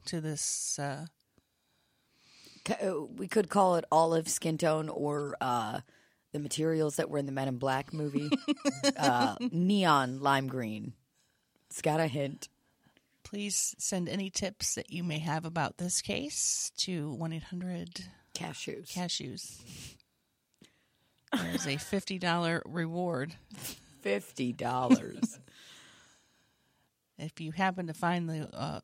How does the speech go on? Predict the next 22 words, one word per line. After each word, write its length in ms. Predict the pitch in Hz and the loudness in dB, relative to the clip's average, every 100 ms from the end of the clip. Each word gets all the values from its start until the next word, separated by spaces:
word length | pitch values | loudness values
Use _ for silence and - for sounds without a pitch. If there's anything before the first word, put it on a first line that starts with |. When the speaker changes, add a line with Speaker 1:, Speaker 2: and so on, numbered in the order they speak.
| - | -2
Speaker 1:
elderly 400 | 165 196 185 170 | 0 0 0 0
woman's 320 | 175 156 - | 0 -2 -4
pocketbook, 720 | - 349 - - - 135 - - - _ _ - _ _ _ _ _ _ _ - | 2 2 2 -4 -2 -2 -4 -20 -20 _ _ -20 _ _ _ _ _ _ _ -8
that's 280 | 175 175 208 | -4 -2 -4
especially 640 | - - 330 381 - 139 | -6 -2 0 2 2 0
helpful 400 | 156 - - 127 | 0 -2 -4 -4
because 300 | 156 165 180 165 | -4 -4 -2 0
she 140 | 185 | 2
had 160 | 180 180 | 2 2
all 140 | 254 | 2
her 80 | 277 | 4
medications 720 | 220 175 - 135 - 160 - | 2 0 -4 -6 -6 -8 -8
in 100 | 160 | -4
there. 280 | 160 160 160 _ _ _ _ _ _ _ _ - | -4 -4 -6 _ _ _ _ _ _ _ _ -6
She 280 | - - 156 | -2 -2 -2
will 260 | 170 208 | 0 -2
probably 480 | 226 226 202 196 185 | 2 2 2 0 -4
pass 320 | - 165 165 | -2 0 0
away 200 | 160 160 | 2 4
<laughs> 40 | 160 | 6
within 260 | 233 - | 4 4
the 80 | 208 | 4